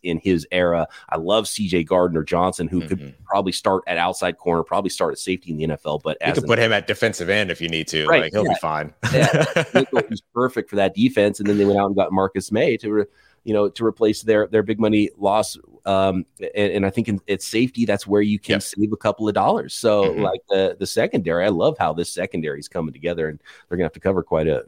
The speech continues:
Speaker 1: quite a few receivers there in the N F C. So, uh, it's a fun team, and I, I just don't know, you know, if, if Jameis Winston's the right guy,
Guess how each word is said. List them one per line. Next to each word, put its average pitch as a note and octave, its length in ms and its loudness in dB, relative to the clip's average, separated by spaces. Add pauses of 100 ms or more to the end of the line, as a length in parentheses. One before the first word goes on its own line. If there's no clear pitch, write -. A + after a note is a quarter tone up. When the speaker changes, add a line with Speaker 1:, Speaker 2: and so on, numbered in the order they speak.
Speaker 1:
quite D#2 160 -2
a - 20 -6
few D#2 240 -4
receivers D#2 460 -6
there C#2+ 180 -4
in C#2+ 80 -8
the D2 120 -4
N D2+ 80 -2
F C#2 120 -6
C. B1 160 -12
So, A1+ 300 -6 (240)
uh, - 520 -4 (520)
it's - 160 -2
a A#3 40 2
fun D#3+ 360 6
team, G2 420 4 (120)
and G2 420 4 (100)
I, A#2 320 0 (1300)
I B2+ 80 2
just D3+ 320 0
don't C3+ 220 4
know, A#2+ 540 4 (920)
you B2 120 0
know, G#2 380 2
if, A2 240 0
if G#2+ 140 -2
Jameis C3+ 340 2
Winston's B2+ 400 2
the G#2+ 180 -2
right A2+ 440 0
guy, D#3 460 -2